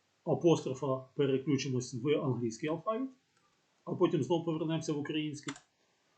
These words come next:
то другу половину слова машина підкреслить, звертаючи увагу на те, що тут можлива синтаксична помилка.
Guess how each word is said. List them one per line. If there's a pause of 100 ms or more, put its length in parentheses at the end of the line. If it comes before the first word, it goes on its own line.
(440)
то
другу
половину
слова
машина
підкреслить, (760)
звертаючи
увагу
на
те, (680)
що
тут
можлива
синтаксична
помилка.